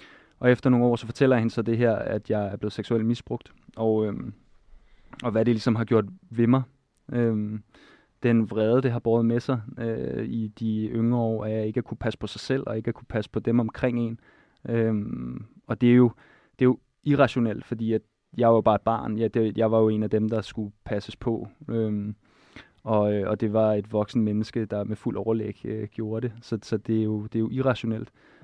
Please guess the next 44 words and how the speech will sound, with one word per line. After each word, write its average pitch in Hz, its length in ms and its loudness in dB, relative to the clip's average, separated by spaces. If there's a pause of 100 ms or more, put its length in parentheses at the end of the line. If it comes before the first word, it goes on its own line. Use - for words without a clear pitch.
(280)
Men 113 180 0
den 117 100 2
her 117 100 2
følelse 120 440 2
af, 110 240 2
af 107 100 -2
vrede 113 440 2
og 104 180 -6
skam 113 600 -4
og, 107 440 -4
og 107 160 -4
skyld, - 420 -4
den... 113 220 0
Øh, 107 340 -6 (500)
den 117 120 4
fyldte 120 320 0
mig 120 120 0
så 120 100 -2
meget 107 300 0
i, 107 240 -2
i, 110 360 -8
i 113 180 -8
de 107 160 -4
unge 117 200 -2
år, 117 200 -4
og, 107 180 -4 (880)
og 104 120 -2
specielt 107 460 -4
i 107 40 -8
teenageårene. 117 840 -2 (800)
Og, 110 340 6
øh, 107 300 -4 (440)
og 127 100 2
lige 147 120 6
meget, 131 220 8
hvor, 107 440 6
hvor 101 140 -2
meget 127 320 2
jeg 117 120 4
løb, 131 420 4
eller 113 200 2
hvor 110 100 -2
meget 123 320 0
jeg 110 400 0